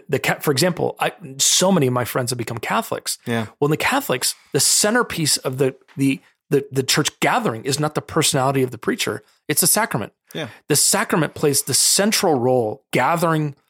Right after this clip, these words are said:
Speaker 1: people we have a theological argument, whether that's good or bad. But the truth is, there's something in us that is running away from personality-driven Christianity to a sacrament-driven Christianity. And I understand that wholeheartedly.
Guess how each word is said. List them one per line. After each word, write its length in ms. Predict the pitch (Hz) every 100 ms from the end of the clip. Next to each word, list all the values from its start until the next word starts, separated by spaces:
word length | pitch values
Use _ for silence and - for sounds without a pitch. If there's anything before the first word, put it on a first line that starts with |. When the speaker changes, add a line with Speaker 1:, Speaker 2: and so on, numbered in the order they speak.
| _
Speaker 1:
people 600 | - 139 127 123 120 120 _ _ _ -
we 140 | 127 175
have 100 | 127
a 40 |
theological 460 | 113 143 127 120 131
argument, 280 | 120 120 117
whether 100 | 117
that's 120 | 117
good 180 | - 117
or 40 |
bad. 400 | 107 170 156 120 - - _
But 200 | 143 - - _ - -
the 120 | 156
truth 260 | 139 202 180
is, 200 | 143 - _ _
there's 200 | 165 147
something 360 | - 202 208 160
in 100 | 233
us 120 | 135
that 140 | - 151
is 120 | 127
running 380 | 117 139 208 180
away 220 | 135 175
from 200 | 180 127
personality-driven 920 | - 151 - 135 123 117 123 120 113 _ _
Christianity 680 | - 113 - 123 147 113 - _ - _
to 300 | - 139 135 -
a 380 | 131 123 127 127 _ _
sacrament-driven 1120 | - - 165 - 135 120 - _ 127 120 113 - _
Christianity. 720 | 139 131 117 110 120 - 175 _
And 100 | 147
I 120 | 156
understand 600 | 170 170 - 151 214 170 _ _
that 280 | 117 - _
wholeheartedly. 920 | - 175 175 175 - 185 - - -